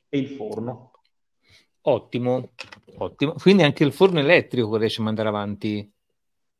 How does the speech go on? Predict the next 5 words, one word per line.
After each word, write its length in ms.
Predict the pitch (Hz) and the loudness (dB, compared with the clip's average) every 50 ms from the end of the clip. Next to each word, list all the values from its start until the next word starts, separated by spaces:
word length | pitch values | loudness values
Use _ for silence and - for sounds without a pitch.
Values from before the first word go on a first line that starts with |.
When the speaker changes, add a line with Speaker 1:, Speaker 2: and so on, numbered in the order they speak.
| _ _ _ | _ _ _
Speaker 1:
Sì, 460 | _ - 110 104 117 127 110 - - | _ -16 -12 -10 -8 -10 -10 -10 -14
sì, 120 | - - 139 | -14 -14 -14
sì. 520 | - - 127 139 151 - - - _ _ _ _ _ _ _ _ _ _ _ | -12 -12 -14 -14 -14 -18 -20 -20 _ _ _ _ _ _ _ _ _ _ _
Speaker 2:
Senti, 380 | _ - - 170 147 117 143 - | _ 2 4 4 4 4 2 2
con 240 | - 196 277 330 | 4 2 2 2